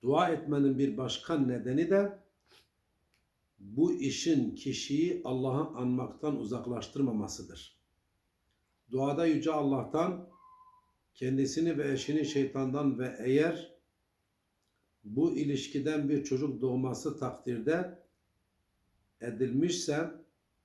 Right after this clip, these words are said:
ve eğer bu ilişkiden bir çocuk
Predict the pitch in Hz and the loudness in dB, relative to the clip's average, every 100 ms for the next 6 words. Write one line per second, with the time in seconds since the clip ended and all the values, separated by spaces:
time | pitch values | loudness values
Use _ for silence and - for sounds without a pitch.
0 | _ _ _ _ _ _ _ _ _ _ | _ _ _ _ _ _ _ _ _ _
1 | _ _ _ _ _ _ _ 104 110 143 | _ _ _ _ _ _ _ -10 -2 0
2 | 165 156 - 123 143 131 92 107 156 139 | 0 -4 -4 4 4 4 -2 0 0 0
3 | 131 120 - - 123 143 160 131 135 - | -2 -4 -6 -6 -2 0 2 2 2 0
4 | - 123 127 - | -2 0 0 -2